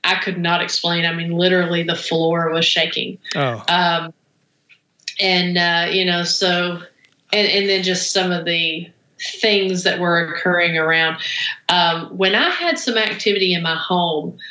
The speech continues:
Speaker 1: uh, I had investigated, uh, Hell's Bar Dam, which is, uh, not too far from here, but, um, <clears throat>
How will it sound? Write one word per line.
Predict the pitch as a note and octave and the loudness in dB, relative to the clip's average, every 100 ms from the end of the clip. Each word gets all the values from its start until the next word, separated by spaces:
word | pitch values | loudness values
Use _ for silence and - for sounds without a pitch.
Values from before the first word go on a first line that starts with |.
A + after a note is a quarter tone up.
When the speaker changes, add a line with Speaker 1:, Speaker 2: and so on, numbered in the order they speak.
| - - | -14 -2
Speaker 1:
uh, | E3 E3 | 0 2
I | - G3 | 2 2
had | G#3+ | 2
investigated, | G3+ F#3 F3+ F3 - F3 E3+ E3+ E3 E3 | 2 2 0 -2 -2 2 2 2 -2 0
uh, | D#3 D#3 | 0 0
Hell's | D#3 G3+ F#3+ F3+ | 0 2 2 0
Bar | - F3 E3 | 0 0 2
Dam, | E3 E3+ D#3+ D3+ E3 _ _ _ | 0 2 0 -4 -8 _ _ _
which | - E3+ E3 - | -2 -2 0 0
is, | E3+ E3 D#3+ | 0 0 0
uh, | E3+ D#3 D#3 | 0 0 0
not | G3 A#3+ | 0 0
too | - G3+ F3+ | 2 0 0
far | - E3 | 0 0
from | D#3+ D#3+ E3 | -2 -4 -2
here, | E3+ - - E3+ - - _ | -2 0 -2 -4 -8 -10 _
but, | E3+ E3+ E3+ - | 0 2 0 0
um, | F3+ E3 D#3+ D#3 - | 0 2 0 -6 -10
<clears throat> | - | -2